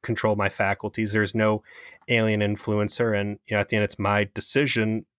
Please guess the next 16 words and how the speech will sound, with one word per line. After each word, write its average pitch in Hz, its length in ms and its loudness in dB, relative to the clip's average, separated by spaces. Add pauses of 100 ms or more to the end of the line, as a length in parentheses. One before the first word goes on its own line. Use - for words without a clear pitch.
(240)
Would 110 280 -2
you 113 100 0
tell 123 240 2
me 110 340 0 (420)
no 123 280 2
and 110 100 2
deny 117 320 2
me 113 140 2
that?" 104 340 0
And 107 140 -14
Janeway 107 300 0
says, - 280 -4
"No, 117 220 2
but, 104 180 -2
you 110 100 -4
know, 101 280 -4